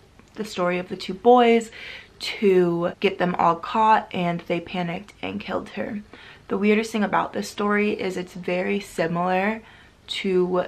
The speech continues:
the one talked about previously in two thousand nine, but with the three males versus the two boys.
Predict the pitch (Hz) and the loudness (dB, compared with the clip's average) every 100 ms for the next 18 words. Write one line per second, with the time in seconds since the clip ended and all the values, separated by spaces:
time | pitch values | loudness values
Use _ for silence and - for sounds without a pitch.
0 | - 202 180 170 165 170 165 - - 185 | -4 -6 -4 -2 -4 -4 -8 -12 -10 -8
1 | 185 190 175 170 - - 247 208 208 196 | -8 -4 -2 -2 -4 -2 -2 -2 -4 -4
2 | 175 180 180 170 175 196 202 254 247 196 | -4 -6 -6 -6 -6 -6 0 2 2 0
3 | 185 190 196 208 175 - - - - - | -2 -4 2 6 6 2 -12 -20 -14 -8
4 | 202 185 185 185 180 175 170 180 175 170 | -6 -6 0 2 2 2 -2 -4 -4 -6
5 | 180 170 - - - - - - - - | -8 -10 -12 -12 -12 -10 -12 -14 -18 -20